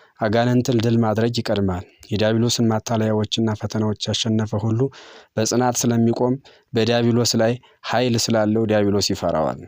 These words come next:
ምንም አይነት እውቀት የሌላቸው ብዛት ያላቸው መነኮሳት ዲያብሎስን በምድረ በዳ ድል አድርገውታል። ሰማዕታትና ናዛዚያንም ፈተናዎቹን፣ ውጊያዎቹንና የውጊያ መሳሪያዎቹን ማርከዋል፣ ድልም አድርገዋል።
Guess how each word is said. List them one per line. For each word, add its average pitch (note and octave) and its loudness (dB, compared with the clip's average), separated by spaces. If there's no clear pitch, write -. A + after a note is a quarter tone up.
ምንም C3 2
አይነት A#2+ 0
እውቀት A2+ -2
የሌላቸው G#2+ 0
ብዛት A2+ 0
ያላቸው G#2+ 0
መነኮሳት G#2+ 0
ዲያብሎስን A#2 2
በምድረ A#2 2
በዳ A2+ 2
ድል B2 0
አድርገውታል። F#2+ -2
ሰማዕታትና B2 0
ናዛዚያንም B2 2
ፈተናዎቹን፣ B2 -2
ውጊያዎቹንና A#2+ 0
የውጊያ A#2 0
መሳሪያዎቹን A2 0
ማርከዋል፣ G2 -2
ድልም A2 0
አድርገዋል። F#2+ -2